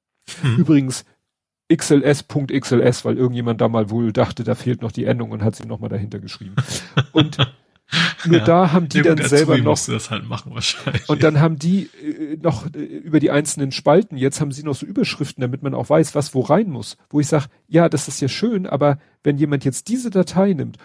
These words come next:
Speaker 2: und da fäng-, anfängt, seine Daten von Hand einzutragen und die Excel-Datei speichert, die entspricht doch dann überhaupt gar nichts mehr.
Speaker 1: Ja.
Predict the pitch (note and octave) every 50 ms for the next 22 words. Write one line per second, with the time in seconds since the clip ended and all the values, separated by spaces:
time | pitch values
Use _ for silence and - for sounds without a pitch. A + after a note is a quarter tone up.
0 | - _ _ C3+ B2 - E3+ G3 A#3 - - - F#3+ F#3 F#3 - - F#3 G#3 -
1 | - F3 D#3+ D3+ C3 - D3 C#3+ D3 C#3 - D3+ F#3 F#3 - D3 - C3+ A#2+ A#2
2 | A#2+ A#2 - - A#2 G#2+ - - - - - A2 A2 G#2 G2+ - - - - _
3 | C3+ B2 - F#3 G3 - F#3 - - - E3+ D#3 D3+ D3 - C#3+ C#3 C#3 - -
4 | - E3+ A3 - - C3 A#2 - - - _ - _ _ - E3 C#3+ D#3+ C#3+ -
5 | - - E3+ - - E3 C3+ - - C#3+ C3+ C3+ - _ _ - C4 C#4 F3+ C#3
6 | D#3+ D3+ - - - D#3+ G#3 C4+ A#3+ E3 - - - - A2+ G#2 G2 F2+ - _
7 | _ _ _ _ _ _ _ _ _ A#2+ G#2+ G#2 B2